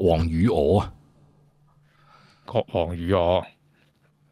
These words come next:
Speaker 1: 咁我應該係指個客啊，正常係嘛？
Speaker 2: 係啊。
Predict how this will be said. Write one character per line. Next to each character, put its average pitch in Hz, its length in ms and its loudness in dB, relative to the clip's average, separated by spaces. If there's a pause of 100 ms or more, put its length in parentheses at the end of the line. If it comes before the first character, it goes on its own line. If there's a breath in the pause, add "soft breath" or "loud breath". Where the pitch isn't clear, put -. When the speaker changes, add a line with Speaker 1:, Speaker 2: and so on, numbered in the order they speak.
(320)
Speaker 1:
咁 196 200 0
我 80 320 4
應 185 120 6
該 185 80 6
係 131 120 2
指 - 180 -2
個 98 80 0
客 - 260 -2
啊， 139 460 0
正 85 160 -4
常 76 200 -10
係 - 220 -12
嘛？ 69 160 -8 (680 soft breath)
Speaker 2:
係 - 180 -6
啊。 92 200 -10